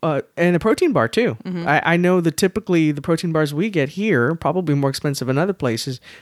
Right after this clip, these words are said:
Speaker 1: between five and seven dollars
Speaker 2: Oh,
Speaker 1: easily.
Speaker 2: yeah. Yeah.
Speaker 1: Uh,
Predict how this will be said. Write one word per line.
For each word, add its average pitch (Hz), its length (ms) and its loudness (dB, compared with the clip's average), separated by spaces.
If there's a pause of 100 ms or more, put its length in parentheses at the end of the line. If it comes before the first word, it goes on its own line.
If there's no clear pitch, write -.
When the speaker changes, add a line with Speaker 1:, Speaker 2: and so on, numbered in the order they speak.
(160)
Speaker 1:
between 175 280 -2
five 175 280 2
and 143 120 -4
seven 160 280 -2
dollars 147 340 -2
Speaker 2:
Oh, 196 160 2
Speaker 1:
easily. 156 80 4 (100)
Speaker 2:
yeah. 160 180 0 (280)
Yeah. 170 260 -8 (360)
Speaker 1:
Uh, 160 240 0